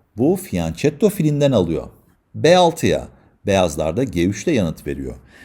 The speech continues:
"Senin filin eğer tehditkar biçimde benim şah kanadıma bakacaksa ben de kendi filimle seni karşılarım," diyor. Fil B yedi ve fil G iki. Fil E yedi oynayınca siyahlar gelişmeye devam edince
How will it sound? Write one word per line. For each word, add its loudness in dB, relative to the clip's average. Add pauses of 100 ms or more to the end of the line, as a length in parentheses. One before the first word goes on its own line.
"Senin -2
filin 0
eğer 0
tehditkar -4
biçimde -4
benim 0
şah -4
kanadıma -6
bakacaksa -4 (300)
ben 0
de -2
kendi -4
filimle -6
seni -6
karşılarım," -2
diyor. -6
Fil -6
B 0
yedi -2 (300)
ve -6
fil -4
G -8
iki. -18 (760)
Fil 2
E 4
yedi 4
oynayınca 2
siyahlar 0
gelişmeye -8
devam -4
edince -4